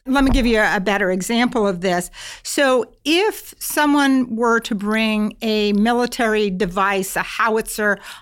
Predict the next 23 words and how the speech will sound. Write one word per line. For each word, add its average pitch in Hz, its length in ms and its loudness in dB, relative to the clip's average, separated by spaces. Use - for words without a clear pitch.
onto 220 280 0
the 202 140 0
lawn 202 600 2
of 196 160 -8
a 202 40 -4
large 202 360 0
corporation 196 720 -2
and 202 260 -4
lob 233 380 2
a - 20 0
shell 196 460 -2
at 202 180 -4
that 220 400 -2
corporation, 196 720 -2
the 220 120 -2
government, 254 1040 0
law 226 240 2
enforcement, 226 920 0
fire 240 600 0
department 220 560 -2
would 247 220 -4
clearly 370 480 0
know 220 540 2